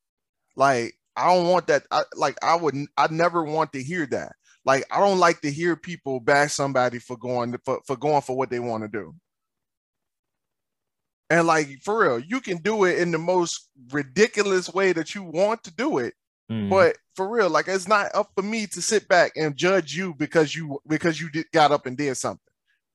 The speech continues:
Speaker 1: At least you got up and did something.
Speaker 2: Thanks.
Speaker 1: So <clears throat> I, I can relate to all of this, right? And, and this is something that, that, that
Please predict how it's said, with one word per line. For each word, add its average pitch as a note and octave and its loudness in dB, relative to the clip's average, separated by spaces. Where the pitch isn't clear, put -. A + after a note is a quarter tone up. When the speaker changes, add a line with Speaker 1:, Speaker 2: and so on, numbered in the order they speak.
Speaker 1:
At D3+ 4
least G#3+ 2
you G3+ -6
got F#3 0
up D#3+ -2
and B2+ -8
did F#3 2
something. - -8
Speaker 2:
Thanks. F#2+ -16
Speaker 1:
So D#3+ 2
<clears throat> - -
I, D#3+ -2
I E3+ 4
can F#3 -4
relate D3+ -2
to B2 -4
all A#2+ 0
of G#2+ -12
this, G2 -14
right? G#2+ -6
And, A#2+ 0
and B2 -4
this E3+ 0
is D3+ -2
something A#2+ -2
that, A#2 0
that, A#2 0
that G#2+ -4